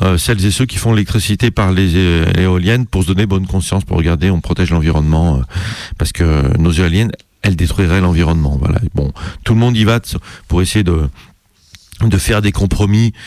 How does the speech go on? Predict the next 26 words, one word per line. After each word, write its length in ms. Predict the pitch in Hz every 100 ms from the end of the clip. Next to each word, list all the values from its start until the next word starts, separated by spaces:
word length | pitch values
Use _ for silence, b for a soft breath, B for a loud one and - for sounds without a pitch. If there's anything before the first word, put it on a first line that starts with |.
| B B
pour 160 | - 101
essayer 200 | 95 101
de 80 | -
calmer 420 | 113 104 117 113
les, 220 | 98 92
les 260 | 82 92 90
anti-éoliens. 640 | 92 - 92 87 95 139 B B B
Faut 100 | -
savoir 260 | - 117 120
qu'actuellement, 600 | 104 - 98 98 113 131 B B -
euh, 280 | 82 85 85 87 -
alors 220 | 98 95
la 80 | 101
France 280 | 156 - - -
a 120 | 92
accru, 340 | 113 - 127
hein, 80 | 87
ses, 280 | 80 78 73
ses 240 | - - - - -
productions, 500 | - 92 - - 101 95 B B -
euh, 120 | 85 80
d'énergie 380 | 90 95 85
électrique 440 | 92 90 - 101 -
par 180 | 82 76
le 80 |
vent. 300 | 85 92 139